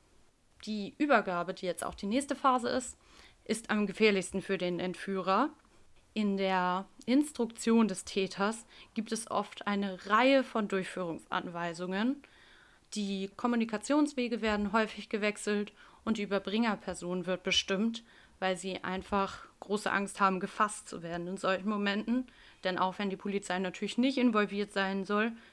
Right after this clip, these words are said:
sobald die Polizei Bescheid weiß, wird sie natürlich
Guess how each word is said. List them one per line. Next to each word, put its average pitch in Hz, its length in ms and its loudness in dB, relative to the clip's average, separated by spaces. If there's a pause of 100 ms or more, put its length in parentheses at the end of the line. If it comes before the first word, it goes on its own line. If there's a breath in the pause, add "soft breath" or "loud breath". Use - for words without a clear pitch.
(180 loud breath)
sobald 196 420 0
die - 40 -6
Polizei 190 480 -2
Bescheid 202 480 0
weiß, 190 640 2
wird 226 200 6
sie 208 100 2
natürlich 196 560 0